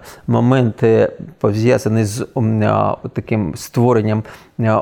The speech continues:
освітнього простору, просвіти, е, зазначають, що в Україні в шес-, сімнадцятому столітті було щось феноменальне з освітою. Не, практично не було, е, населеного пункту, де не була б школа, а в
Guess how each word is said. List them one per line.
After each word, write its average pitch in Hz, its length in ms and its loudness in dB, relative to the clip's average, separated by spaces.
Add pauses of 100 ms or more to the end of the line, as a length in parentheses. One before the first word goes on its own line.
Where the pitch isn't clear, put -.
освітнього 113 760 0
простору, 107 640 0
просвіти, 110 920 -2 (380)
е, 120 160 -2
зазначають, 151 760 0
що 156 220 0
в 135 80 2
Україні 135 720 0
в - 100 -8
шес-, - 280 -8
сімнадцятому 120 800 0
столітті 120 800 -2 (140)
було 139 220 0
щось - 220 -2
феноменальне 127 680 2
з 101 80 -8
освітою. 98 720 -6 (1160)
Не, 117 160 0
практично 151 600 0
не 147 180 2
було, 139 840 2 (220)
е, 127 180 -2
населеного 143 800 2
пункту, 196 440 -2
де 123 160 2
не 135 180 2
була 131 240 2
б - 80 -8
школа, 92 540 -2
а 120 100 2
в 107 100 -4